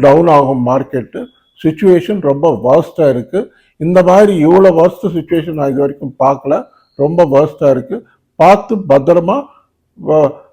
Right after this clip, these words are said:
பொசிஷன்ஸ் ஹோல்ட் பண்றவங்க நீங்க முடிவு எடுத்துக்கணும், என்ன பண்றதுன்னு பார்த்துக்கங்க. பார்த்துக்கிட்டு பொசிஷன் எடுத்துக்கோங்க. ஓகே ஃப்ரெண்ட்ஸ், இந்த வீடியோ உங்களுக்கு பிடிச்சிருந்தா நல்லா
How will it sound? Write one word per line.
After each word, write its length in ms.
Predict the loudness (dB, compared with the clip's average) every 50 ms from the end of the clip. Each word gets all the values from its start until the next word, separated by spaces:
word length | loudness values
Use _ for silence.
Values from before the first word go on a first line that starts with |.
| _ _ 0 2
பொசிஷன்ஸ் 420 | 4 4 4 2 0 -2 -2 0 2
ஹோல்ட் 240 | 2 2 2 2 0 -2
பண்றவங்க 480 | -2 0 2 2 2 2 2 0 0 0 0 0 -4 -10 -12 -6 -4 -2
நீங்க 240 | -2 0 0 -2 -2 -2 -2
முடிவு 220 | -2 0 2 2 2 2
எடுத்துக்கணும், 480 | 0 -4 -8 -8 -8 -6 -6 -8 -10 _ _ _ _ _ _ -4 0 0 2
என்ன 160 | 2 2 0 -2 0 -2
பண்றதுன்னு 600 | -4 -2 -2 0 -2 0 0 0 -2 -2 -4 -6 -8 -10 _ _ _ _ _ _ 0
பார்த்துக்கங்க. 520 | 0 0 0 -2 -4 -6 -6 -4 -4 -6 -8 -6 -2 0
பார்த்துக்கிட்டு 500 | 2 2 0 -2 -6 -8 -8 -8 -8 -8 -10 -12 _ _ _ _ _
பொசிஷன் 340 | -2 -2 -2 -2 -4 -8 -10
எடுத்துக்கோங்க. 420 | -10 -12 -12 -10 -10 -8 -8 -10 -12 -14 _ _ _ _ _ _ _ -2 -2 0
ஓகே 180 | 2 2 0 0 0
ஃப்ரெண்ட்ஸ், 340 | 0 0 0 -2 -4 -10 -16 -20 _ _ _ _ _ -2 0
இந்த 140 | 2 4 4 4 4
வீடியோ 220 | 4 4 4 4 4 4
உங்களுக்கு 300 | 4 2 2 0 0 0
பிடிச்சிருந்தா 540 | -2 -2 0 0 -2 -2 0 2 2 4 4 2 0 -4 -12 -20 _ _ _ -2 -2
நல்லா 240 | 0 2 4 4